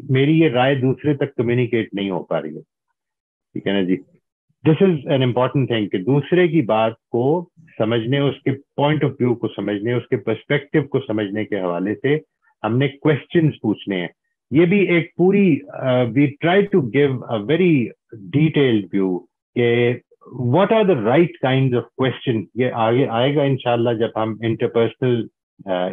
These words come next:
improvement की तरफ आएंगे कि हम वो कौन से सवालात होते हैं, किस, किस किस्म के सवालात होते हैं कि जो पूछकर इंसान को interested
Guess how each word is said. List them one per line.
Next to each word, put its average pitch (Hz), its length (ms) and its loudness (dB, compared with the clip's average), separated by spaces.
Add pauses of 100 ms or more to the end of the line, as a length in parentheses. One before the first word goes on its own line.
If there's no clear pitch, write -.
improvement 113 540 -2
की 104 80 -4
तरफ 104 260 -4
आएंगे 107 300 -2
कि - 800 -8 (120)
हम 147 220 2
वो 170 120 2 (140)
कौन 202 300 2
से 214 80 2
सवालात 113 680 0
होते 107 240 -2
हैं, 95 240 -4
किस, - 440 -4 (100)
किस 226 260 -2
किस्म 233 280 0
के 208 120 0
सवालात 98 560 0
होते 90 240 -4
हैं 104 200 -6 (420)
कि 120 100 0
जो 127 240 0 (140)
पूछकर 151 520 0 (100)
इंसान 123 560 -2
को 147 200 -2 (320)
interested 160 760 2